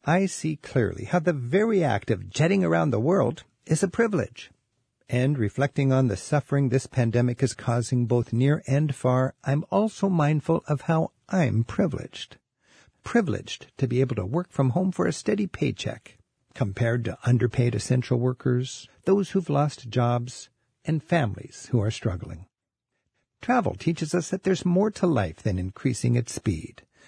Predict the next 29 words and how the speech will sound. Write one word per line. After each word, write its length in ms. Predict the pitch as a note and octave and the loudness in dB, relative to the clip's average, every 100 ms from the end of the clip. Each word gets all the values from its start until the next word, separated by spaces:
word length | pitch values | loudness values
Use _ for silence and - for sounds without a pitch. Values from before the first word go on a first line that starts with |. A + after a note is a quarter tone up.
| - | -6
and 120 | G#2 | -2
this 120 | D#3 | -2
quarantine 680 | - F3 F3+ E2+ - G#2+ C#3 | -2 0 0 -2 -4 0 2
has 140 | C3+ | 2
been 220 | - D3 | 0 -2
therapy 560 | C3 - G3 F2+ - - | -2 -2 -2 -2 -6 -10
for 220 | - G#2+ | -6 -6
a 80 | G2 | -2
workaholic 680 | A2 B2 G#2+ A#2 G2+ F#2+ - | -2 -2 0 -2 -2 -4 -8
like 220 | - - | -6 -2
me. 320 | B2 - - _ _ _ _ _ - | -2 -2 -10 _ _ _ _ _ -2
Perhaps 400 | F#3+ F#3 C#4 - | 2 2 0 -4
the 100 | D3+ | -2
pandemic 680 | D3+ C3+ G#2+ B2 G2+ G#2 A#2 | 0 0 0 -2 -2 -4 -4
is 140 | A#2+ | -2
the 100 | D3+ | 0
universe's 640 | F3 F3+ C#3 C#3+ - A#2 - | 2 2 2 0 0 -6 -2
way 280 | B2+ C#3 | 2 2
of 200 | B2+ G2+ | 2 -2
telling 300 | - G3 G#3 | -2 0 2
us 140 | E3 - | 0 2
all 160 | D3 | 2
to 100 | A#2+ | 0
just 420 | F#2+ - D3 C3 - | -2 -2 -2 -2 -8
slow 380 | - G#2+ A2 | -8 -2 0
down. 520 | G#2+ F2+ - - - - _ _ _ _ | 0 -2 -8 -16 -20 -20 _ _ _ _
And 300 | - C3 F3 | -2 0 2
like 220 | B2 A2 | 0 -2
travel, 420 | - F#3 G3+ - | -2 0 0 -2